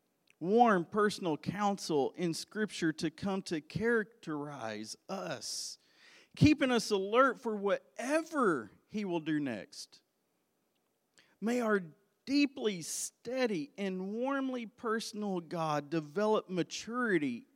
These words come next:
in you so that you can get along with each other as well as Jesus gets along with us all. There's three things that caught me when I read this of the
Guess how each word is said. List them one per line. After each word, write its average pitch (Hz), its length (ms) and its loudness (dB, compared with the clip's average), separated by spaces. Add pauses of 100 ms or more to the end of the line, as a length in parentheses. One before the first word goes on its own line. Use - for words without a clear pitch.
(100)
in 226 320 0
you 135 320 0
so 190 400 2
that 151 480 0 (540)
you - 120 -8
can 175 120 -4
get 170 140 2
along 160 360 0
with 143 220 -2
each 160 220 -4
other 151 280 2
as 135 220 -6
well 170 340 0
as 135 220 -4
Jesus 156 500 -10
gets - 280 -10
along 127 680 -10 (920)
with 147 280 0
us 127 200 -4
all. 107 360 -12 (1200)
There's 226 300 0
three 302 220 -4
things 240 280 -4
that 160 180 -6
caught 175 340 -6
me 135 120 -4
when 135 180 -6
I 139 100 -4
read 151 360 0
this 127 420 -6
of 143 160 -8
the 127 180 -4